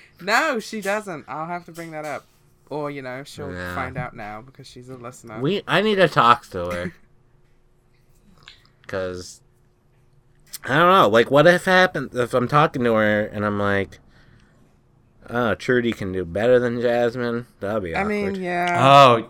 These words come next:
Speaker 3: what if Trudy becomes the next host?
Speaker 2: Yeah. Replaces
Speaker 1: Yeah,
Speaker 2: Jasmine.
Speaker 1: that could happen.
Speaker 3: Yeah.
Speaker 1: She is pretty cool. I'm
Speaker 2: Yeah.
Speaker 1: not gonna lie.
Speaker 2: Yeah,
Speaker 1: Yeah.
Speaker 2: sh-, she sounds really funny.
Speaker 1: And she gets
Speaker 3: All right, what have you two done on dates? That's my question.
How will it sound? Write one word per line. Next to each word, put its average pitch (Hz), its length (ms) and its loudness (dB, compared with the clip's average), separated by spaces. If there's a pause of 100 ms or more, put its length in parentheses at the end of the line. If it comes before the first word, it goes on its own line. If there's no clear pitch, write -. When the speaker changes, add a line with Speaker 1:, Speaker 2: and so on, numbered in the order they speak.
(120)
Speaker 3:
what 131 180 2
if 156 160 -6
Trudy 147 380 -2
becomes 117 460 -6
the 107 100 -8
next 104 420 -12
host? 98 500 -10 (640)
Speaker 2:
Yeah. 87 520 -12 (320)
Replaces 95 580 -10 (100)
Speaker 1:
Yeah, 92 220 -8
Speaker 2:
Jasmine. 101 300 -8
Speaker 1:
that 143 160 -12
could 139 120 -18
happen. 123 260 -16
Speaker 3:
Yeah. 110 260 -12 (100)
Speaker 1:
She - 220 -16
is 220 340 -8
pretty 160 300 -10
cool. 120 540 -10
I'm - 60 -16
Speaker 2:
Yeah. - 120 -12
Speaker 1:
not 143 100 -8
gonna 120 160 -12
lie. 110 520 -14 (240)
Speaker 2:
Yeah, 92 140 -18
Speaker 1:
Yeah. 87 240 -8
Speaker 2:
sh-, - 140 -16 (180)
she - 260 -10
sounds 123 400 -2
really 98 380 -2
funny. - 220 -4
Speaker 1:
And 196 200 0
she 196 140 -8
gets 170 340 -4
Speaker 3:
All 135 60 -2
right, 113 160 0
what 151 140 0
have 208 100 -4
you 208 120 -4
two 185 260 -2
done 156 240 -2
on 139 240 -4
dates? 107 320 -8
That's 117 200 -8
my 101 160 -10
question. - 480 -20